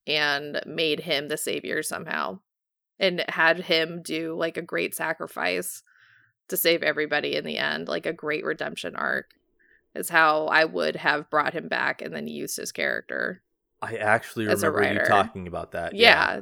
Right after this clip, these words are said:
Speaker 1: that was, like, a year ago.
Speaker 2: Yeah.
Speaker 1: Um, I don't even, I think I talked about it on the podcast, but I know we had that conversation together, just the two of us.
Speaker 2: Right.
Speaker 1: Um, but I would,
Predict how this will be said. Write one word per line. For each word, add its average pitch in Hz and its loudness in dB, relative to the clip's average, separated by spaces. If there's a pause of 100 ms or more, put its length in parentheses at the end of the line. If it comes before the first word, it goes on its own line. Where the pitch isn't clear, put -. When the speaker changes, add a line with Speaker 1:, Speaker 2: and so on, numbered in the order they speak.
Speaker 1:
that 196 10
was, 208 4
like, 196 2
a 165 -2
year 151 -2
ago. - -4 (440)
Speaker 2:
Yeah. 82 -6 (1080)
Speaker 1:
Um, 170 2 (160)
I 170 -12
don't 180 -6
even, 165 -6
I 196 0
think 233 -2
I 226 2
talked - -8
about 143 -6
it 151 -6
on - -10
the - -10
podcast, - -6
but 165 2
I 165 4
know 175 2
we 180 0
had 160 4
that - -4
conversation - -6 (260)
together, 156 -2
just - -10 (180)
the 180 -6
two 175 -6
of - -8
us. 160 -6 (400)
Speaker 2:
Right. 85 -6 (560)
Speaker 1:
Um, 214 -6 (1600)
but 160 2
I 208 8
would, 208 4